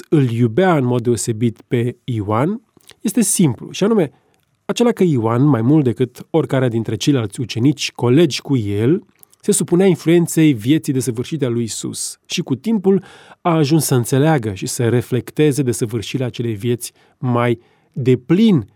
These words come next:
ca ceilalți ucenici. Ioan era astfel mai bine calificat decât ceilalți ucenici să aprecieze mărimea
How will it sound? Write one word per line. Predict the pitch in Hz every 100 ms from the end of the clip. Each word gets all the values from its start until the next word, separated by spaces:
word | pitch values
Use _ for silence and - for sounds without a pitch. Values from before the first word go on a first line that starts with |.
| _
ca | - 120
ceilalți | - 131 117 113 107 - - _
ucenici. | 135 - 120 101 - - _ _ _ _ _ - - - - -
Ioan | - 190 254
era | 170 196 196
astfel | - 180 196 - 143 127
mai | 117 151 156 135 117
bine | 240 262
calificat | - 170 139 147 170 160
decât | 120 127
ceilalți | - 147 117 120
ucenici | 127 127 160
să | - 139
aprecieze | 127 127 - 135 143
mărimea | 117 120 143 185 185